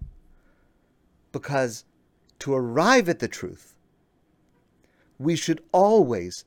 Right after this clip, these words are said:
search for even the most remote, innocent explanation. And when we do, we will be surprised at how often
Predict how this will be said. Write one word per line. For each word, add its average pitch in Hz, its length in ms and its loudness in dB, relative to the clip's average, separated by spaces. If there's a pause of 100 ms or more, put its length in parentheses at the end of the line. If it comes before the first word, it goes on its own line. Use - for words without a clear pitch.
search - 580 0
for 139 320 0
even 185 540 -4 (500)
the 131 160 -2
most 160 440 0 (120)
remote, 139 840 0 (1000)
innocent 214 520 0 (920)
explanation. 127 760 -6 (340)
And 101 160 -12
when 131 180 -4
we 190 120 -4
do, 190 340 -4 (840)
we 120 120 -6
will 113 160 -6
be 143 160 -4
surprised 139 880 -8 (600)
at 120 140 -6
how 110 320 -8
often 120 480 -8